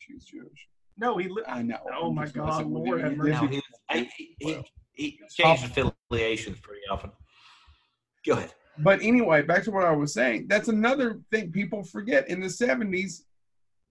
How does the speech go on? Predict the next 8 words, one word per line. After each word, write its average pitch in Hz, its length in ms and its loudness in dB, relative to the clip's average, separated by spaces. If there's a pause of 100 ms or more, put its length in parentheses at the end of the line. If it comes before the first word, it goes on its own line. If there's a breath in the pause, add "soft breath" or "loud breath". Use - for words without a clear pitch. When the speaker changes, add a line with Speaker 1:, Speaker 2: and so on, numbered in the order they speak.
(200)
Speaker 1:
what 247 300 0
was 254 140 0
another 254 480 6
genre, 233 580 6
a 175 40 2
subgenre 202 800 2
of 190 100 -4
film? 226 420 0